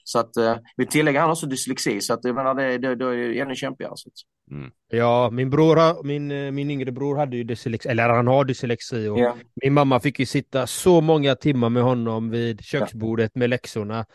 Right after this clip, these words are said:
Speaker 3: för
Speaker 1: Ja.
Speaker 3: att han skulle klara av sin utbildning och sina studier. Alltså, det
Speaker 1: Ja.
Speaker 3: var, alltså, det var ett sånt engagemang. Så min mamma, hon är ju en riktig hjälte, så får jag ju säga.
Speaker 1: Ja. Ja, och precis det du säger,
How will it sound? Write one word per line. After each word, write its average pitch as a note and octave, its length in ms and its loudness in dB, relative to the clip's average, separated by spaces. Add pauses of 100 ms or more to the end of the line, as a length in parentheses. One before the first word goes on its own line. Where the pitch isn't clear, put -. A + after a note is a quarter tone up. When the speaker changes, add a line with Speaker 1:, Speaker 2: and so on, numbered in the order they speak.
(360)
Speaker 3:
för - 80 4
Speaker 1:
Ja. B2+ 120 8
Speaker 3:
att A#2 100 2
han B2+ 120 2
skulle A#2 180 2
klara A#2 300 0
av A2 120 -2
sin G#2+ 340 -8
utbildning G#2 520 -4
och G2+ 80 -4
sina G#2+ 220 -2
studier. A2 640 -2
Alltså, A2 180 -6
det G#2+ 100 0
Speaker 1:
Ja. G2+ 80 2
Speaker 3:
var, B2 240 4 (840)
alltså, C#3 260 2
det C#3 140 2
var D3 300 6
ett C3 140 0
sånt C#3 400 -2
engagemang. B2 1000 -2
Så - 140 -12
min A#2+ 160 -2
mamma, C3 260 2
hon B2+ 220 2
är C3 40 2
ju B2 180 2
en A#2+ 60 0
riktig A#2+ 380 -6
hjälte, A#2 400 -4
så C#3 160 -2
får C#3+ 140 0
jag C#3 80 4
ju C3+ 60 4
säga. A#2+ 300 2 (100)
Speaker 1:
Ja. A2 100 -2 (720)
Ja, A2+ 340 2
och C3 100 0
precis D#3 280 2
det F3+ 100 4
du D3 100 2
säger, G2+ 540 0